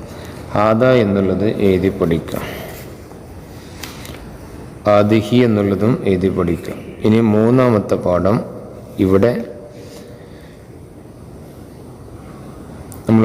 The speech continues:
പഠിക്കുന്നത് നമ്മുടെ ഓപ്പോസിറ്റ് ഉള്ള ഒരാളോട് എങ്ങനെ സംസാരിക്കുമെന്നുള്ള, നമ്മുടെ മുമ്പിലുള്ള ഒരാളോട് എങ്ങനെ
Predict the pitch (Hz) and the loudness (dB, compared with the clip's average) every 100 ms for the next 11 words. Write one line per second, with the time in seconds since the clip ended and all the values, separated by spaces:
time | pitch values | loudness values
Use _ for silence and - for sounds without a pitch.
0 | 110 104 95 90 - 107 90 82 92 - | 4 2 2 2 2 2 4 2 0 -4
1 | - - - - - - - - - - | -12 -14 -16 -16 -16 -18 -18 -18 -18 -18
2 | - - - 123 131 135 139 117 113 - | -18 -18 0 4 6 6 6 6 2 0
3 | 127 127 - 123 - 131 131 - - - | 0 0 2 0 2 2 2 -2 -10 0
4 | 104 104 - - 98 98 92 95 98 98 | 4 4 2 0 2 2 2 2 2 2
5 | 110 - 101 98 110 107 104 95 - 104 | 0 0 0 2 2 2 0 2 2 2
6 | 101 - 98 87 82 80 - 107 110 113 | 2 0 0 2 0 -2 -2 4 4 6
7 | 123 107 107 113 127 120 113 98 95 92 | 4 4 4 4 4 6 6 4 2 0
8 | 95 104 - - - - - - - - | 0 0 -4 -8 -14 -16 -16 -18 -18 -18
9 | - - - - - - 110 107 120 | -18 -18 -20 -20 -20 -4 2 4 6